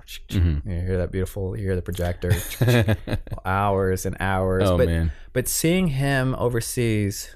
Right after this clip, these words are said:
Speaker 2: was, un-, it just reinforced the idea. There's a whole world out there to explore, and what a better way to have it be your job, to
Speaker 1: Yeah,
Speaker 2: take
Speaker 1: yeah.
Speaker 2: pictures.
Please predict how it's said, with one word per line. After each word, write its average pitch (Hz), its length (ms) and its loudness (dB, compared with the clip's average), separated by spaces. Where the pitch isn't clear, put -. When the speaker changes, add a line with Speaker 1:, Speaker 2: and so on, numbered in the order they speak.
Speaker 2:
was, 107 300 -6
un-, 110 240 -2
it 117 80 -2
just 117 240 -2
reinforced 120 720 0
the 104 100 0
idea. 92 600 0
There's 127 320 2
a 135 80 2
whole 131 200 2
world 120 220 4
out 101 140 2
there 104 100 2
to 104 60 2
explore, 110 460 2
and 101 120 0
what 107 120 2
a 101 40 2
better 107 240 2
way 104 220 2
to 95 60 0
have 101 220 -2
it - 120 -6
be 92 80 -2
your 85 180 -2
job, 87 500 -4
to 110 80 0
Speaker 1:
Yeah, 95 180 4
Speaker 2:
take 78 120 2
Speaker 1:
yeah. 80 80 -2
Speaker 2:
pictures. 90 480 -6